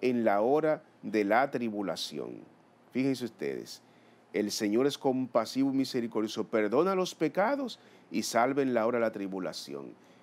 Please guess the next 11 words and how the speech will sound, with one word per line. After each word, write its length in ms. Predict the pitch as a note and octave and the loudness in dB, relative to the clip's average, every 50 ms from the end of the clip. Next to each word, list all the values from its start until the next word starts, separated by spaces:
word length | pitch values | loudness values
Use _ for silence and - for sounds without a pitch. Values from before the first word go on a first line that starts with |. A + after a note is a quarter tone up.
| - - - - | -20 -18 -12 -10
Es 180 | - - - | -10 -6 -4
una 220 | D3 C#3+ D3 C#3+ C#3 | -2 -2 -2 0 0
palabra 520 | B2+ A#2 A#2+ B2+ C#3 C#3 C#3+ C#3 C3+ C3 - | 0 2 2 2 2 2 2 0 -2 -2 -4
que 340 | C3+ C3 C#3 D3+ D#3 - - | -2 0 0 0 0 -2 -2
nos 200 | A2 G#2+ G2+ F#2+ | -4 -4 -2 0
da 100 | G#2+ A#2 | 0 0
esperanza. 720 | A#2+ - - G2+ F#2 A2 A2+ G#2+ F#2 E2 - - - C#2 - - - - - - - - - | 0 -2 -4 -2 0 0 0 0 -2 -6 -8 -8 -10 -10 -12 -14 -20 -20 -20 -20 -20 -8 -4
Yo 100 | G#2 A2 | -4 -2
estoy 220 | A2+ - C#3+ C#3+ | 0 0 0 0
siendo 320 | - - C#3+ C#3+ C#3 C#3 | 0 0 0 0 2 2
atribulado, 720 | C3 B2+ C3 B2 A2+ G2 F#2+ F#2+ G#2 G#2+ G2+ E2+ D#2+ D2 | 0 0 0 -4 -4 -2 0 2 2 2 2 0 -2 -6